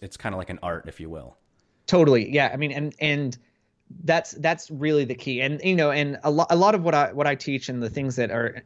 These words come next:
Speaker 2: im-, important to me is, like, understanding who is searching for and buying your products as well.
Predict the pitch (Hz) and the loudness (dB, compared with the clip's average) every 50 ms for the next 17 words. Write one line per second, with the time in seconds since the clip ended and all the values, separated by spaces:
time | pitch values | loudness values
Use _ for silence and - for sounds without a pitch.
0 | - - 139 143 135 - 143 143 - 151 143 120 - 131 131 143 143 120 113 120 | -10 -6 -4 -4 -2 0 0 0 2 2 2 2 0 0 2 4 4 4 2 0
1 | - - - - - _ _ - 139 156 165 170 156 - - - 127 127 135 143 | -2 -4 -10 -20 -20 _ _ 0 2 4 4 4 4 2 2 2 2 2 2 2
2 | 143 139 113 - 139 135 139 139 135 135 120 - - 120 110 - - 123 120 - | 0 -2 -2 0 2 4 4 4 4 2 0 -2 -4 -4 -4 -2 0 0 0 -2
3 | _ - - 135 120 - 127 127 123 120 120 113 110 - - 117 110 110 120 123 | _ -4 -4 -2 0 2 2 4 4 4 2 0 0 0 0 0 2 2 0 0
4 | 131 - 143 139 139 - - - 139 107 107 117 113 127 165 - | 0 2 2 2 2 0 0 -2 -4 -4 -2 0 0 0 0 -2